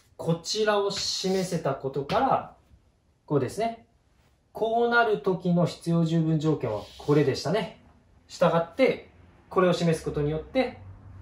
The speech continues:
こちらですね。NとPマイナス一の最大公約数D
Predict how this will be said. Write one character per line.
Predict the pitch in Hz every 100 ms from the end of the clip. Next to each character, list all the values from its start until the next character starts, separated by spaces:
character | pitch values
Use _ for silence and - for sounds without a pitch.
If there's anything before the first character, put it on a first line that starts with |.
| - - - - - _
こ | - 160
ち | 156
ら | 127
で | 117
す | 185
ね。 | 170 - _ _ _
N | 165 160 147
と | 143 131
P | 147 147
マ | 135 131
イ |
ナ | 123
ス | -
一 | 127 -
の | 190 -
最 | - 139
大 | 139 131
公 | 135 131
約 | -
数 | - 110 -
D | 139 123 123